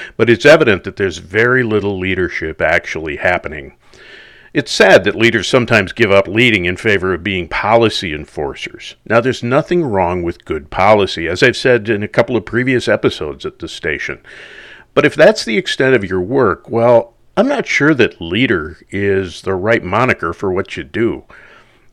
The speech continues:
Don't despair, though. I think it's possible to be a leader,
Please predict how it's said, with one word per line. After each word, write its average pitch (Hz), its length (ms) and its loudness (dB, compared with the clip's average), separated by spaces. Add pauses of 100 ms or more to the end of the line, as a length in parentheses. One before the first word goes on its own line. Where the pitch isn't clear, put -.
Don't 131 240 2
despair, 98 480 2
though. 78 300 -6 (100)
I 110 300 2
think 143 240 0
it's 135 160 -2
possible 107 640 -2
to 76 100 -10
be 76 120 -14
a 76 80 -12
leader, 71 400 -8